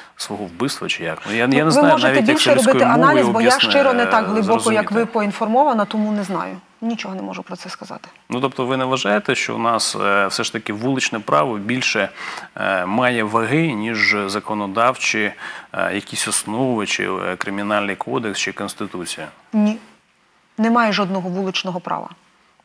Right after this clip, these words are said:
Speaker 1: Ну,
Speaker 2: І
Speaker 1: це вам
Speaker 2: не
Speaker 1: так
Speaker 2: має бути.
Speaker 1: здається, чи ви все ж таки більш впевнені в цьому, що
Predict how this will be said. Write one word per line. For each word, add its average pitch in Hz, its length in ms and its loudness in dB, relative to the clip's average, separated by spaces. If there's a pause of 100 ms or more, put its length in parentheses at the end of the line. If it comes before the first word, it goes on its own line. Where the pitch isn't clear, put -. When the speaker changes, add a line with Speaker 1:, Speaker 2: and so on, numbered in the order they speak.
(280)
Speaker 1:
Ну, - 100 -6
Speaker 2:
І - 20 -2
Speaker 1:
це 226 60 2
вам 226 80 6
Speaker 2:
не 233 60 6
Speaker 1:
так 226 100 6
Speaker 2:
має 214 140 4
бути. 196 100 2
Speaker 1:
здається, 180 480 2
чи 123 300 0
ви 117 960 -2
все - 160 -4
ж 110 100 -6
таки 110 220 -8
більш 98 340 -4
впевнені 120 520 -2
в 98 60 -8
цьому, 113 360 -6
що 95 420 -6